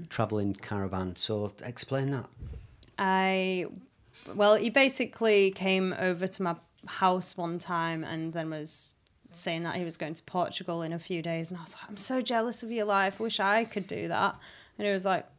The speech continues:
Speaker 1: "Well, why don't you?" I was like, "Oh, I need to get a job and blah, blah, blah." And he's like, "Just book a flight, and once you've done it, then you're there and you can just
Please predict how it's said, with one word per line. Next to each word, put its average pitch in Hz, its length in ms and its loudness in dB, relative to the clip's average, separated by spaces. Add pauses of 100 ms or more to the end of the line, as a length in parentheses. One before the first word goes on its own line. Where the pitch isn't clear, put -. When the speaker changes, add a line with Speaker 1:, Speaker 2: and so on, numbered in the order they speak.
(260)
Speaker 1:
"Well, 202 160 -4
why 202 180 6
don't 196 240 0
you?" 180 240 0 (600)
I 196 80 -12
was 185 140 -10
like, 202 160 -10 (280)
"Oh, 220 40 -16 (460)
I 226 80 -8
need 214 200 -4
to - 140 -8 (120)
get 220 200 0
a - 40 -2
job 208 560 0
and 202 120 -6
blah, 208 200 -4
blah, 196 140 -4
blah." 196 340 -4
And 196 280 -2 (340)
he's 190 240 0
like, 180 400 -2 (320)
"Just 247 300 2 (240)
book 208 220 6
a 202 40 0
flight, 190 380 6
and 190 100 0
once 185 260 0
you've - 100 -10
done 175 180 -2
it, 214 240 0
then 180 500 -2 (240)
you're 185 180 2
there 180 500 4
and 185 380 -4
you 180 140 -6
can 175 260 -6
just - 320 -2